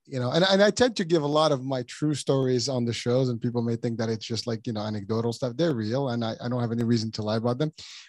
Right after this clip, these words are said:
I think sometimes it's almost important that if you experience something, to share it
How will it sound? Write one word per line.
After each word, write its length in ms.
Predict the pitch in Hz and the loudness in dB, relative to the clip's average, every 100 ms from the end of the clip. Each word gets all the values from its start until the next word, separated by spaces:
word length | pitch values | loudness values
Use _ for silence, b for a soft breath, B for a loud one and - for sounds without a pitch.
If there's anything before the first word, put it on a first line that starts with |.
| - | -8
I 120 | 127 | -6
think 300 | 120 139 131 | -2 0 0
sometimes 400 | - 127 135 131 | -2 0 0 0
it's 100 | 117 | -2
almost 320 | 113 131 131 123 | -2 -2 -2 -4
important 340 | 120 123 120 | -4 -6 -4
that 100 | 113 | -4
if 140 | 113 - | -6 -6
you 60 | |
experience 320 | 113 - 131 113 | -6 -4 -4 -4
something, 220 | 117 110 | -6 -6
to 60 | |
share 300 | 107 123 117 | -4 -2 0
it 80 | 113 | -2